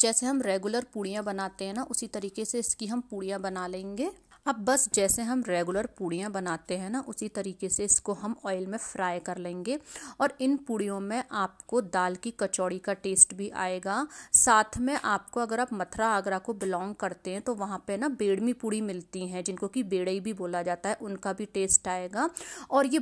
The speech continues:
बहुत ही खस्ता बनेंगी। तो देखिए पूड़ी कितनी अच्छी फूली है। तो इसी तरीके से हम दोनों साइड से इन पूड़ियों को गोल्डन ब्राउन होने तक सेक लेंगे। सी, पूड़ियाँ कितनी अच्छी और करारी बनके तैयार हुई हैं और फूली फूली भी हैं।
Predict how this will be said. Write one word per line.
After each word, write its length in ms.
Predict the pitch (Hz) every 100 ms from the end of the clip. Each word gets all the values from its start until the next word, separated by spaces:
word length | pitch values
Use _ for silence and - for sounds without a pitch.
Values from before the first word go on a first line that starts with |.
| 220
बहुत 360 | 214 220 247
ही 80 | 311 320
खस्ता 380 | 233 208 - 220
बनेंगी। 400 | 190 170 180 190
तो 120 | 226
देखिए 360 | 220 214 240 254
पूड़ी 260 | 254 220 226
कितनी 340 | - 214 233
अच्छी 260 | 202 - 262
फूली 420 | - 202 190 208
है। 220 | 202 262 - - 320 -
तो 60 |
इसी 240 | 302 - 311
तरीके 460 | 269 247 - 247
से 160 | 240 262
हम 180 | 247 269
दोनों 320 | 196 190 214
साइड 300 | 226 208 180 -
से 220 | - 214
इन 180 | 220 202 -
पूड़ियों 340 | 196 196 208
को 320 | 196 196 254 339 - -
गोल्डन 440 | 190 226 214 262 269
ब्राउन 360 | 208 185 214
होने 240 | 226 196 185
तक 240 | - 262
सेक 360 | - - 175 170
लेंगे। 520 | 180 180 185 190 320 494 - _ _
सी, 220 | - 294 302
पूड़ियाँ 400 | 311 269 254 285
कितनी 340 | 269 247 262
अच्छी 400 | 285 220 - -
और 120 | 254 262
करारी 460 | 240 214 202 220
बनके 320 | 220 214 226
तैयार 460 | 233 214 190 190 190
हुई 220 | 202 202
हैं 80 | 208
और 100 | 247
फूली 360 | 262 - 202 208
फूली 340 | 202 202 202
भी 160 | 196 208
हैं। 200 | 202 277